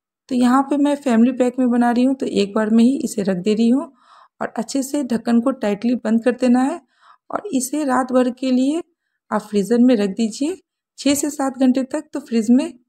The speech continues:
I mean फ्रीज़र में इसे रखना ही है।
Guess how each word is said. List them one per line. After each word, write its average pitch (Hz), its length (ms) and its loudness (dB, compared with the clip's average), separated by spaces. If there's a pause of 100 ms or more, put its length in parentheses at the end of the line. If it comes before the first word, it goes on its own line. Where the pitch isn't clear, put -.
(500)
I 214 120 2
mean 262 240 4
फ्रीज़र 233 360 0
में 277 140 2
इसे 285 180 -6
रखना 202 320 -4
ही 233 240 4
है। 302 200 0